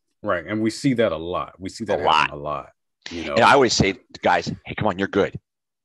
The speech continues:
Speaker 2: I get guys in my office that wanna punch their wife.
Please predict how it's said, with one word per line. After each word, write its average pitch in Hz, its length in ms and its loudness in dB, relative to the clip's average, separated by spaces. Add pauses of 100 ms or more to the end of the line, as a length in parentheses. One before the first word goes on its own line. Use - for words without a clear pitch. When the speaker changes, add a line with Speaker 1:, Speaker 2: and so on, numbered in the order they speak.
(220)
Speaker 2:
I 104 80 0
get - 140 2
guys 104 180 0
in 82 40 -6
my 80 80 -2
office 92 320 0
that 80 100 -8
wanna 78 220 -2
punch - 440 -4
their 76 160 -4
wife. 76 460 -2